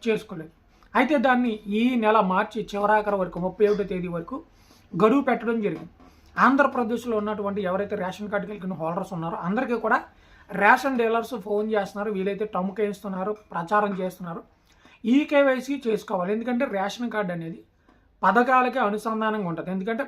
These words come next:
పథకాలకి ఏదైనా అర్హత సాధించేది ఏదైనా ఉందంటే ఒక తెల్ల రేషన్ కార్డు కలిగిన వారు మాత్రమే. ఎందుకంటే రేషన్ కార్డు ఉన్న వారిని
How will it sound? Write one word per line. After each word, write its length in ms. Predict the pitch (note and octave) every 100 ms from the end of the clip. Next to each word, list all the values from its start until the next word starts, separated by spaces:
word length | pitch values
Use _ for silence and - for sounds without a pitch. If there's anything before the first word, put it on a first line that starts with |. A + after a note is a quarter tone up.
| -
పథకాలకి 540 | F3 G#3+ A3+ A3 G#3+ G3
ఏదైనా 280 | G3+ G#3+ A3+ G3
అర్హత 280 | F#3+ G#3 G#3
సాధించేది 440 | F#3+ F#3+ G3 G3 F3+
ఏదైనా 180 | F#3+ F#3
ఉందంటే 300 | F3+ F3+ F#3+ A3+
ఒక 100 | G3 G3+
తెల్ల 240 | F#3 G3 F#3+
రేషన్ 260 | F3 F3+ E3+
కార్డు 160 | G3 G3
కలిగిన 220 | F3 E3
వారు 140 | E3 D#3+
మాత్రమే. 300 | D3+ C#3 C3+ _ _ - _ _ _ - - - _ _ _ - _ A3
ఎందుకంటే 300 | A#3 A#3+ A#3 G3+
రేషన్ 280 | F#3 A#3+ A3+
కార్డు 160 | G#3 G3
ఉన్న 100 | F#3
వారిని 240 | F3+ A3